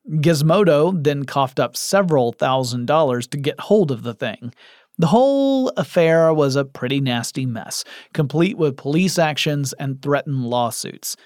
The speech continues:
When the iPhone four did come out, it got some pretty harsh reviews. Consumer Reports stated that the antenna in the iPhone four was a bit wonky and that the phone's reception wasn't always so hot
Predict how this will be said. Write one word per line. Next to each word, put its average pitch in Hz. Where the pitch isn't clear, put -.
When 175
the 190
iPhone 196
four 160
did 147
come 165
out, 135
it 294
got 160
some 196
pretty 139
harsh 123
reviews. 127
Consumer 180
Reports 214
stated 156
that 139
the 143
antenna 151
in 139
the 135
iPhone 123
four 175
was 220
a 185
bit 165
wonky 147
and 156
that 151
the 151
phone's 160
reception 143
wasn't 147
always 127
so 127
hot 135